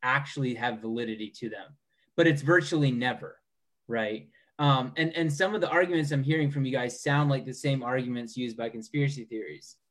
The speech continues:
theorists. But let me, so let me address what, what you said, Matthew. So there is a, a certain way that we kick into gear when there's an emergency. And yes, that can sometimes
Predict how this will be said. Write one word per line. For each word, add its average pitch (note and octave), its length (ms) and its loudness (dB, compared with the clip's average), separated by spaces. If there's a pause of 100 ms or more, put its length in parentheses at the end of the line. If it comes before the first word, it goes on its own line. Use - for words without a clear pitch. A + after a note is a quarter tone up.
theorists. A2+ 500 -6
But D#3 120 0
let G3 160 4
me, G#3 260 -4 (160)
so F3+ 160 0
let G#3+ 100 2
me A3+ 140 6
address E3 400 4
what, E3 280 2
what D3+ 200 0
you F#3 100 -6
said, C#3 240 -2
Matthew. B2+ 320 -8
So F3 160 0
there F#3 240 4
is A3 140 0
a, G3 160 4
a D#3+ 60 -4
certain E3+ 680 -4 (420)
way D#3 280 8
that D#3 180 4
we D3+ 140 4
kick E3 300 -2
into C#3+ 240 0
gear C3+ 360 4
when C3 200 -2
there's B2+ 240 -2
an B2+ 80 -2
emergency. A#2+ 800 0
And C3+ 120 -2
yes, D3+ 340 2
that C#3 180 0
can C#3 100 -2
sometimes C3+ 840 0